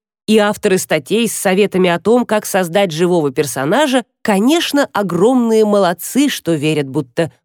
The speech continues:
просто злых людей не бывает. Но, увы, они бывают,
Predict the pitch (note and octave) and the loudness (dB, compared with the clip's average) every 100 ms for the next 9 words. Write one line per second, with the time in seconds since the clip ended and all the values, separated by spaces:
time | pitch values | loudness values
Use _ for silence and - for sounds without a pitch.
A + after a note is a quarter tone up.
0 | _ G3 G3 - - D3+ D#3 D3 E3+ E3+ | _ 2 2 0 -4 -4 -4 -4 -2 -2
1 | B3+ D#4 B3 F3+ E3 C3+ A#2+ A#2 - _ | 0 0 0 0 -2 -4 -8 -12 -20 _
2 | _ _ _ _ _ _ C#4 F4+ F#4 A#3+ | _ _ _ _ _ _ 2 4 4 4
3 | A#3+ B3+ - _ _ _ _ - E3 D#3+ | 2 2 -2 _ _ _ _ -2 0 2
4 | G#3 D#4+ F#3+ E3+ G3+ - | 2 0 0 0 -2 -4